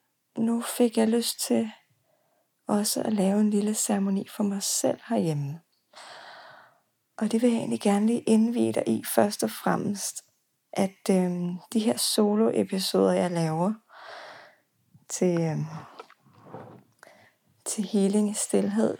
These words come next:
de er for mig en, en hel ceremoni for mig selv. For mine indre processer og rejser, som jeg kan mærke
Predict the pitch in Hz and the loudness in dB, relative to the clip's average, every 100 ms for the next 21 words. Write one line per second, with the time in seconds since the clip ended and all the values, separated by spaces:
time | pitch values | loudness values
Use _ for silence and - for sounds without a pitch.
0 | - - - - 117 113 110 110 - - | -4 0 2 2 2 2 2 0 -2 -6
1 | 262 285 302 - - - 233 226 220 226 | -10 -12 -18 -20 -6 2 4 4 4 4
2 | 247 247 - - - 233 220 214 196 - | 2 -2 -6 -8 0 2 4 2 -2 -14
3 | _ _ _ _ _ _ _ _ _ _ | _ _ _ _ _ _ _ _ _ _
4 | _ 220 208 240 - - 240 233 226 226 | _ -2 0 -2 -2 0 2 4 4 4
5 | - - - - - 226 214 - - 208 | 0 -8 -20 -20 -2 0 2 0 0 0
6 | 220 - _ _ _ - - - - _ | -2 -18 _ _ _ -20 -18 -20 -20 _
7 | - 220 220 214 214 208 226 214 196 185 | 4 4 4 4 2 2 2 2 2 0
8 | 196 175 - _ _ _ - 208 - 196 | -2 -4 -12 _ _ _ -6 -2 0 2
9 | 196 - 226 220 - - 208 208 214 226 | 2 2 2 2 0 -2 -4 -6 -8 -6
10 | 214 196 196 - 220 214 _ - - - | -2 -2 -2 0 -2 -4 _ -20 -20 -20
11 | - - - _ _ - - 233 214 208 | -20 -20 -20 _ _ -6 0 2 2 0
12 | 196 214 202 196 196 202 220 | 2 2 4 2 0 0 0